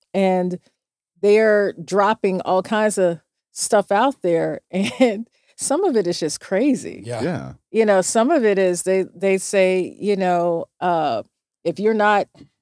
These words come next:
Speaker 1: from Texas, no need to respond." Or, "If you're not a white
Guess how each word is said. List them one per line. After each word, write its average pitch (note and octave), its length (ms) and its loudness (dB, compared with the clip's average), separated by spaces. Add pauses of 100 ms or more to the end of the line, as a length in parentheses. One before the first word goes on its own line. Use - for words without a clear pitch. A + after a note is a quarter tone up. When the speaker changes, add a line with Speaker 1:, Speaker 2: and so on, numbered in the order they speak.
(120)
Speaker 1:
from F#3+ 140 -4
Texas, G#3 460 -2
no F#3 160 2
need G3+ 240 0
to G3 120 -4
respond." E3 800 -2
Or, D#3 40 0
"If D#3 120 -8
you're G#3 100 0
not G3 200 2
a F3 40 2
white F#3 300 0